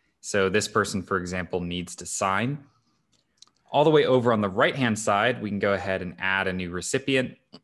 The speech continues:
And so in this case, this is often where you might wanna hard code something. So maybe wanna say Brett needs to sign these on behalf of Zanata.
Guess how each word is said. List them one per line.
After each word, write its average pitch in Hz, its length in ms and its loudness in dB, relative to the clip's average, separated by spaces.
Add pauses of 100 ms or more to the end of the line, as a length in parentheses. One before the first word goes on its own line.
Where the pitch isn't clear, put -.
(480)
And 98 340 -2
so 104 160 2
in 107 80 4
this 123 220 2
case, 120 340 0
this 101 180 -6
is 98 60 -8
often 104 340 0
where 98 120 0
you 92 80 -6
might 95 200 -4
wanna 90 440 -6
hard 107 260 0
code 131 260 2
something. 170 360 -2
So - 100 -10
maybe 104 160 0
wanna 98 240 -2
say 101 160 -4
Brett 101 420 0
needs 101 280 -6
to - 80 -12
sign 95 640 -4
these 92 460 -8
on 90 180 -10
behalf 87 320 -6
of 85 80 -16
Zanata. 98 600 -2